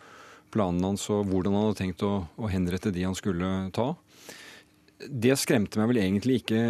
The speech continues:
eh, så veldig, eh, fordi, eh, han satt bak lås og slå, og jeg tror at, eh, vi har vel alle vært fylt av det at det som ikke skjedde, er jo langt mindre opprørende enn det grusomme som har skjedd, eh, og, og de som bærer disse,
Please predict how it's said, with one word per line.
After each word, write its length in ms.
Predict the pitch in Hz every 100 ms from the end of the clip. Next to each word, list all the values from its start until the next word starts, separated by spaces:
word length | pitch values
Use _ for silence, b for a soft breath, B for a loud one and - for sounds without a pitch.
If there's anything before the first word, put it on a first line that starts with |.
| -
eh, 240 | 113 110
så 160 | - 110
veldig, 300 | 98 87 104 113 117
eh, 40 | 104
fordi, 260 | 113 101 101 104
eh, 300 | 104 104 104
han 140 | 104 98
satt 200 | 98 -
bak 240 | 101 -
lås 200 | 98 87
og 80 | 104
slå, 160 | - 139 117
og 100 | 110
jeg 80 | 104
tror 140 | 107 101
at, 160 | - 107
eh, 280 | 104 104 104 113 104
vi 80 | 98
har 160 | 95
vel 120 | 107
alle 200 | 113 92
vært 120 | 98 -
fylt 360 | 107 82 -
av 80 | 104
det 160 | 98 104
at 180 | - B B B B B -
det 100 | 143
som 180 | - 117 - 139
ikke 240 | - 98
skjedde, 360 | - 104 107 143 123 -
er 140 | 104 101
jo 120 | 120 120 -
langt 340 | 101 101 107 -
mindre 400 | 98 92 107 110 120 117
opprørende 460 | 95 101 98 107 -
enn 200 | 101 104
det 260 | 95 101 -
grusomme 500 | 107 104 87 - 92
som 120 | 98 87
har 160 | 98 95
skjedd, 280 | 139 92 80
eh, 280 | 110 107 92
og, 440 | 95 98 104 104 -
og 180 | 107 90
de 120 | 92
som 220 | 90 101 82
bærer 400 | 90 85 95 101
disse, 360 | 98 - 98